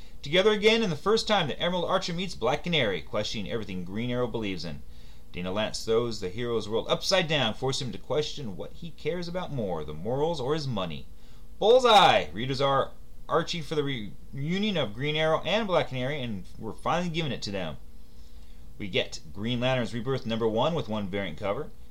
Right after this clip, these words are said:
at a p-, cover price of two ninety-nine. We'll also have Injustice: Gods Among Us, year five, issue number eleven, for a price of two ninety-nine.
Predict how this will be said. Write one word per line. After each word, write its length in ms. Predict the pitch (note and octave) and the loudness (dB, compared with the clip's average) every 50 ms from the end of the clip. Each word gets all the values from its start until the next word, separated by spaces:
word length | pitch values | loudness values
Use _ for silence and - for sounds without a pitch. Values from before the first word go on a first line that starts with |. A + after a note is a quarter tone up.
| - | -4
at 100 | - B2+ | -2 -2
a 40 | A2+ | -2
p-, 100 | - - - | -2 -4 0
cover 180 | - F#3+ G3 F#3 | 2 2 2 2
price 280 | F3+ F#3 F#3+ F3+ E3+ F#3+ | 2 4 2 2 4 4
of 220 | F#3 D#3+ - - - | 2 2 2 0 -6
two 240 | - B2+ A#2+ B2 C3+ | -4 -2 0 0 0
ninety-nine. 600 | C3+ C#3 C#3+ D3 D#3 F3 G3 G#3 G#3 D#3+ G#2+ - - - - - - - - - - - | 0 -2 0 0 0 0 0 -2 -4 -6 -6 -8 -8 -8 -8 -8 -10 -8 -8 -8 -6 -2
We'll 100 | D#3 F3 | 0 0
also 220 | F3+ - F#3 F#3 | 2 2 2 2
have 180 | F3+ - - - | 2 2 0 0
Injustice: 480 | D#3+ D3+ C3+ - D3 B2+ - A#2+ G#2+ | 0 0 4 4 4 4 4 2 -2
Gods 300 | - - C3 B2 A#2 G#2 | 0 6 6 6 6 6
Among 260 | A#2 A2+ A#2+ B2+ D#3 | 2 2 2 2 2
Us, 120 | E3+ C#3+ - | 2 -2 0
year 200 | A#2+ A2 A2 G#2 | -2 -2 -2 -2
five, 280 | - A2 G#2+ A2 A2 | 2 4 4 4 4
issue 200 | A2 G#2 - - | 2 0 -4 -4
number 180 | A2 G#2 G2+ G2+ | -4 -2 -2 0
eleven, 300 | G2 G2 G2 G2+ B2+ B2+ | 0 2 0 0 0 -4
for 120 | - - | -4 -6
a 40 | G2+ | -6
price 240 | F#2+ A2 G2 F#2+ - | -2 -2 -2 -2 -2
of 80 | F2 - | -6 -6
two 160 | - A2 G2+ | -6 -4 -4
ninety-nine. 480 | G2+ G2+ G#2+ B2 C#3+ D#3+ - C#2+ - | -4 -4 -4 -4 -6 -6 -8 -8 -8